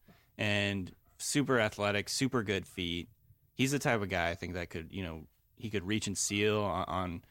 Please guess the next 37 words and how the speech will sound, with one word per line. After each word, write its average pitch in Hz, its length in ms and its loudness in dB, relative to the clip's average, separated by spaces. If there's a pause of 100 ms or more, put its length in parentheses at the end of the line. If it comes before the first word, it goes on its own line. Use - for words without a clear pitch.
(160)
the - 80 -8
play 104 240 0
side 104 340 4
and 92 120 -2
wide 95 260 0
zone 95 260 -2
type 80 220 -6
looks. 95 280 -2
Obviously, 92 300 -2
that's 87 180 -6
a 82 40 -10
big 80 200 -6
part 80 220 -6
of 73 60 -8
the 71 60 -8
forty-niners 73 720 -8
offense 69 500 -6
is, 71 280 -10
is - 180 -12
the - 140 -12
zone 82 460 -6 (360)
running 98 340 0
game. 92 320 -2 (380)
I 113 60 2
think 117 140 4
he's 107 160 2
tailor-made 85 720 -2
for - 140 -12
that, 52 240 -6
whether 92 240 -2
he's 87 140 -4
a 92 60 -6
tackle 82 380 -4
or 80 80 -6
a 90 60 -10
guard. 67 380 -6 (280)
So 85 420 -2